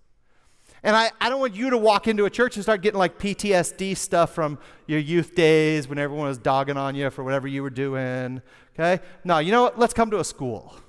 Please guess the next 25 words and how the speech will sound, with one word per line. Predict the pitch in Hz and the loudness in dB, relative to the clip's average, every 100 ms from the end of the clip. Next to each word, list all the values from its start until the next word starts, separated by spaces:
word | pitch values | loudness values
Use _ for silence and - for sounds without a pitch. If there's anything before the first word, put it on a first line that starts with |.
| _ _ _ - - - | _ _ _ -20 -20 -8
Because | 202 214 180 | 0 0 2
we | 226 | 0
want | 226 220 | 2 2
to | |
remove, | 202 196 202 208 143 | 2 0 2 0 0
why | 160 220 269 | 0 2 2
should | 277 294 277 | 0 -4 -2
we | 269 | 0
make | 247 254 | 2 0
it | 233 151 131 | -2 -8 -2
difficult | 240 240 185 - 143 127 - - _ | 0 2 -2 -4 -4 -4 -8 -20 _
for | - 160 | -8 -8
people | - 226 202 139 120 - - - | -4 -4 -4 -4 -6 -8 -20 -16
to | - | -12
come | - 185 151 | -4 -2 0
da-, | 143 131 123 | 0 -2 -4
back | 127 107 - | -4 -4 -8
to | |
God? | 117 107 80 - - - _ _ _ _ _ - _ - | -10 -8 -10 -18 -20 -20 _ _ _ _ _ -20 _ -12
And | 143 196 | -6 0
that's | 247 185 175 - - - - | 2 2 0 -4 -8 -20 -10
what | 160 | -8
James | - 160 131 | -2 -2 -2
is | 113 | -4
saying. | - 151 110 98 - | -2 -2 -4 -10 -18